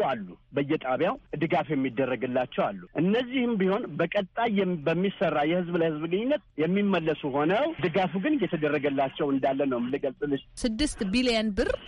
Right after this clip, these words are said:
Speaker 2: ያስፈልጋል ለተጎጂዎች የሚልም አንብቤ ያለሁኝና እርስዎ ሰጡት ተብሎ ነው። ለማን ነው ይሄ ገንዘብ ታዲያ የሚያስፈልገው?
Speaker 1: ይሄ፣ ይሄ ስድስት ቢሊዮን ብር እኔ አል-፣ የ-፣ ያልኩት የለም። ለማንም አልነገ-፣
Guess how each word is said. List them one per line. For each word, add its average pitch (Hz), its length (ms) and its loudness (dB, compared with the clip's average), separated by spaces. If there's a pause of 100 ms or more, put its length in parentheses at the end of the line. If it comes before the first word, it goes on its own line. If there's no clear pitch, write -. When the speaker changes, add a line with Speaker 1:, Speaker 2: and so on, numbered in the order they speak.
(160)
Speaker 2:
ያስፈልጋል 233 680 2
ለተጎጂዎች 220 640 0
የሚልም 240 380 0
አንብቤ 196 360 0
ያለሁኝና 180 680 -2 (340)
እርስዎ 190 280 0
ሰጡት 233 380 -2
ተብሎ 208 340 2
ነው። 143 180 -2 (260)
ለማን 277 360 4
ነው 240 140 0
ይሄ 226 180 2
ገንዘብ 196 300 0
ታዲያ 180 240 0
የሚያስፈልገው? 160 600 0 (200)
Speaker 1:
ይሄ፣ 160 140 2 (560)
ይሄ 156 320 0
ስድስት 175 340 -4
ቢሊዮን 226 360 0 (100)
ብር 202 220 -2 (100)
እኔ 175 140 2 (240)
አል-፣ 147 220 0 (280)
የ-፣ 139 220 2 (340)
ያልኩት 147 420 0
የለም። 143 320 -2 (160)
ለማንም 165 560 2
አልነገ-፣ 135 480 0